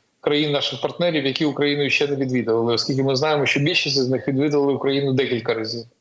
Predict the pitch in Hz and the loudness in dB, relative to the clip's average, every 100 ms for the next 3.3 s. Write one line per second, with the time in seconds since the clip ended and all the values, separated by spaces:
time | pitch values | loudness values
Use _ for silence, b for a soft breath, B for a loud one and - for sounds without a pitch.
0 | _ _ _ B B B B B B - | _ _ _ B B B B B B -2
1 | 127 113 117 170 220 202 202 208 185 - | 0 0 0 2 2 2 2 2 0 0
2 | 175 165 185 185 180 175 165 147 156 156 | -2 0 0 0 0 0 0 -2 -4 -2
3 | 165 160 | 0 0